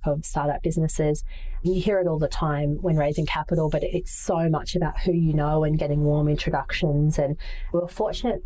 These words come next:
enough to have a bit of a running start by knowing enough people in the industry to start getting introductions. But we would have met with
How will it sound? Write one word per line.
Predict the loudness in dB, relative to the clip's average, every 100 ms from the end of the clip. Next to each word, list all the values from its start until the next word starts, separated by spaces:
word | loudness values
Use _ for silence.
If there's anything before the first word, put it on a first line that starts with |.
| -2
enough | 0 0 0
to | -2
have | 0
a | 0
bit | 0 0
of | 0
a | 0
running | 0 0 -2
start | -2 -2 -2 0
by | 0
knowing | 2 2 2
enough | 2 2 0 -2
people | -2 0 0
in | 2 2
the | 2
industry | 2 0 -2 0 0 0 -4 -8
to | -2 -2 -2
start | -6 -2 -2 -2 -2
getting | 0 2
introductions. | 0 0 -2 -4 -4 -2 -2 -4 -10 -14 -6
But | -2
we | 0 0
would | 2
have | 0 0 0
met | 0 0
with | 0 0 -2 -10